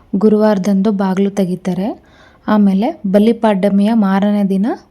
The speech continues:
ಬಾಗ್ಲು ಮುಚ್ತಾರೆ. ಇನ್ನೊಂದು, ಈ ದೇವಸ್ಥಾನದ ಅಚ್ಚರಿಯ ಪವಾಡ ಅಂದ್ರೆ ದೇವಸ್ಥಾನ ಕ್ಲೋಸ್ ಮಾಡುವಾಗ ಹಚ್ಚಿದಂಥ ದೀಪ ನೆಕ್ಸ್ಟ್ ಮುಂದಿನ ವರ್ಷ ಅದ್ ದೇವಸ್ಥಾನದ ಬಾಗ್ಲು ಓಪನ್ ಆದಾಗ ನೋಡಿದ್ರೆ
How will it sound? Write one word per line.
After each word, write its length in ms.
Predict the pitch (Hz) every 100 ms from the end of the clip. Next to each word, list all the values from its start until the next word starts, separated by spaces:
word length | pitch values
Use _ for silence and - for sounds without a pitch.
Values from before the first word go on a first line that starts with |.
| _ 202
ಬಾಗ್ಲು 340 | 190 190 202
ಮುಚ್ತಾರೆ. 680 | 196 190 - 180 185 294 - _ _ _ _ - _ - - _ _ _ _
ಇನ್ನೊಂದು, 720 | 226 220 226 208 196 226 359 - _ -
ಈ 100 | 214
ದೇವಸ್ಥಾನದ 680 | 214 220 220 - 208 202 226 - -
ಅಚ್ಚರಿಯ 480 | 202 - 220 220 220
ಪವಾಡ 400 | 214 196 196 190
ಅಂದ್ರೆ 580 | 190 180 175 208 320 - _ 202
ದೇವಸ್ಥಾನ 440 | 208 220 - 226 220
ಕ್ಲೋಸ್ 360 | 208 202 202 202
ಮಾಡುವಾಗ 480 | 202 185 180 175 208 302 - - - - -
ಹಚ್ಚಿದಂಥ 580 | 208 208 220 214 202 202 185
ದೀಪ 320 | 196 196 196 190 254 - - - -
ನೆಕ್ಸ್ಟ್ 360 | 202 202 - 233
ಮುಂದಿನ 480 | 214 202 208 226
ವರ್ಷ 280 | 220 202 - 240 320 - -
ಅದ್ 280 | 185 - 190
ದೇವಸ್ಥಾನದ 500 | 214 214 214 208 190
ಬಾಗ್ಲು 440 | 190 190 202 208
ಓಪನ್ 400 | 196 196 214 208
ಆದಾಗ 440 | 196 190 196 190 - - - - - - -
ನೋಡಿದ್ರೆ 640 | 208 208 190 196 247 -